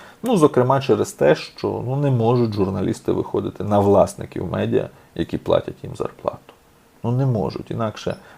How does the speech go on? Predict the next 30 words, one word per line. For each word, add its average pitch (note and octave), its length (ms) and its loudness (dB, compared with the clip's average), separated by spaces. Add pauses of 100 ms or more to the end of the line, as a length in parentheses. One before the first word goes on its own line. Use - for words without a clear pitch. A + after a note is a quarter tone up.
в - 20 -4
них A2 140 -2
куска A#2+ 320 4
хліба G#2+ 400 0
не G2+ 140 -8
буде. - 440 -4
А - 280 -2
якщо - 300 -6
ми F#2+ 120 -2 (340)
візьмемо G2 480 -6 (240)
наших G#2+ 360 2
теперішніх - 640 2
експертів-журналістів, G2 1300 2
дуже F#2+ 260 -2
багатьох, - 600 -8 (480)
ну, C#3+ 240 2
то E3 200 8
їм A#2 280 2
впродовж G2+ 480 2
десятиліть G#2 720 4
в G#2+ 80 -2
Україні G2 480 0
було G#2+ 260 0
дуже A2+ 280 -2
комфортно B2+ 640 0
отримувати G2+ 640 -2
декілька G2 520 2
тисяч F#2 400 -2
доларів G2 420 -2
зарплати, A2 640 4